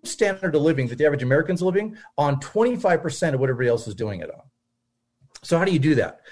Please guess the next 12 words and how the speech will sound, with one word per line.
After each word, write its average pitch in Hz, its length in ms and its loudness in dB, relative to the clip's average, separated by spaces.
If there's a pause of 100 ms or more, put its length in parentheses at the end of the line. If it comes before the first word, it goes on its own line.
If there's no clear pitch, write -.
(120)
Well, 165 160 6
first 277 280 2
of 143 80 -2
all, 139 540 4
housing. 135 400 0 (600)
You've 135 240 0
got 175 200 4
to 247 120 2 (340)
be 190 80 -2
able 185 100 4
to 147 80 -2
create 160 400 -2